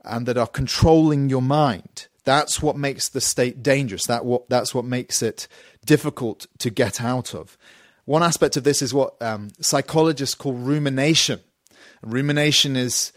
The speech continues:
the tendency to play and replay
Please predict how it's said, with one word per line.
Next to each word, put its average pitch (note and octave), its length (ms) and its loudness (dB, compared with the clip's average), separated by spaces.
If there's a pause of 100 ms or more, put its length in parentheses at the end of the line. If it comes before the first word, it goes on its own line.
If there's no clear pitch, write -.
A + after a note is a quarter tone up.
(280)
the A#2 80 -8
tendency D3+ 720 -2
to - 220 -8
play D3 640 2
and C3 220 -4
replay A2 920 -2